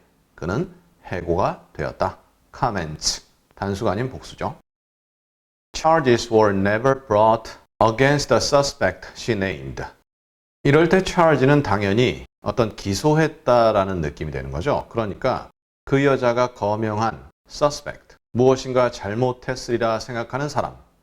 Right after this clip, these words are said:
용의자죠. 그 여자가 지명한 용의자에 대해서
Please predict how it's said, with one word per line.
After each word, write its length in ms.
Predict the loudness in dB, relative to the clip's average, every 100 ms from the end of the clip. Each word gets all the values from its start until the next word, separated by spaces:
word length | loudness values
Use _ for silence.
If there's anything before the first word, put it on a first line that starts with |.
| _ -4
용의자죠. 760 | -2 -2 -4 -6 -6 -8 -8 _ -2
그 200 | 4 4
여자가 380 | 4 2 0 -2
지명한 680 | -6 -4 -4 -4 -6 -6
용의자에 640 | -4 -2 -2 -2 -2 -4 -4
대해서 420 | -6 -4 -4